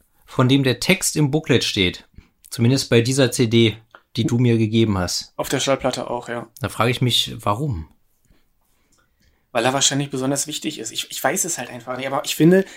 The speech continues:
Speaker 2: der Song sticht raus.
Speaker 1: Es
Speaker 2: Ja.
Speaker 1: ist auch mein, es ist, ist auch mein quasi Zweitlieblingssong vom Album, muss ich sagen.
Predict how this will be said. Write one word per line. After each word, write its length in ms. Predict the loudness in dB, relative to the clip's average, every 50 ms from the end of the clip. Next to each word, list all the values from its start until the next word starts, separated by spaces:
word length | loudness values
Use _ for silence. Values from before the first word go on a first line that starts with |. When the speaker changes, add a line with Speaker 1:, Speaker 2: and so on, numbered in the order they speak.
| -10 -6
Speaker 2:
der 80 | -4 2
Song 200 | 2 2 2 2
sticht 340 | -2 -6 -8 -8 -8 -6
raus. 400 | -6 -6 -6 -6 -8 -10 -10 _ _ _ _ _ _ _ _ _ _ _ _ _ _ _ _ _ _ _ _ _ _ _ _ _ _ _ _ _ _ _ _ _ _ _ _ _ _ _ _ _ _ -8
Speaker 1:
Es 120 | -2 2
Speaker 2:
Ja. 60 | 2 4
Speaker 1:
ist 40 |
auch 140 | 4 4 4
mein, 200 | 6 4 4 4
es 140 | 2 0 0
ist, 160 | 0 0 0
ist 140 | 0 0 2
auch 140 | 0 2 4
mein 200 | 4 4 4 2
quasi 420 | 4 4 6 6 6 4 2 0
Zweitlieblingssong 840 | 0 2 4 4 4 4 2 -2 -2 0 0 0 0 2 0 0 0
vom 180 | 0 0 0 0
Album, 320 | 2 0 0 0 -2 -4 -2
muss 180 | -4 -4 -4
ich 80 | -4 -4
sagen. 320 | 0 0 0 0 0 -4